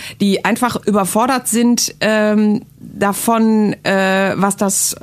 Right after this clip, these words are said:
für eine Aufgabe ist, irgendwie mein eigenes Leben irgendwie gelungen hinzukriegen und dann auch noch zuständig für kleine,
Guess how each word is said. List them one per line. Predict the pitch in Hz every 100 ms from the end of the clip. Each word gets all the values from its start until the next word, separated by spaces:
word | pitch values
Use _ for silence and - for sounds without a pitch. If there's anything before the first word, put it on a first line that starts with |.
| -
für | -
eine | 208 -
Aufgabe | - - 226 175
ist, | 151 160 -
irgendwie | 190 185 190
mein | 202 202
eigenes | 214 254 247 -
Leben | 247 247 240
irgendwie | 240 269 277 254 208 240
gelungen | 208 220 233 233 233 220
hinzukriegen | 233 226 - 208 - 214 214 214 202
und | 180 180
dann | 208
auch | 165 190 202
noch | 202
zuständig | - 233 - 208 190 175
für | 185
kleine, | 190 185 170 156